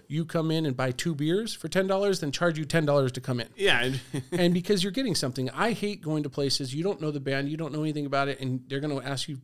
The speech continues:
Speaker 1: to pay money. It's like, how about I just buy
Speaker 2: Yeah,
Speaker 1: some
Speaker 2: just tip
Speaker 1: drinks?
Speaker 2: your bartender, you know?
Speaker 1: Yeah.
Speaker 2: <laughs>
Speaker 1: So, um, so the, I,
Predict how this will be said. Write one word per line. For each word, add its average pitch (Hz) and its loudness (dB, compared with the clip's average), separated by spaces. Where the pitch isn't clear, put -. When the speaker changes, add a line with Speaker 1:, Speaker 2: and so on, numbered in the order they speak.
Speaker 1:
to - -12
pay 160 -6
money. 180 -2
It's 180 -4
like, 143 -4
how 139 -8
about 247 -2
I 240 0
just 214 -6
buy 165 6
Speaker 2:
Yeah, 170 8
Speaker 1:
some 185 2
Speaker 2:
just 190 4
tip 262 8
Speaker 1:
drinks? 214 4
Speaker 2:
your 190 10
bartender, 135 6
you 127 6
know? 151 8
Speaker 1:
Yeah. 277 10
Speaker 2:
<laughs> - -
Speaker 1:
So, 180 8
um, 147 4
so 180 4
the, 160 -6
I, 165 -2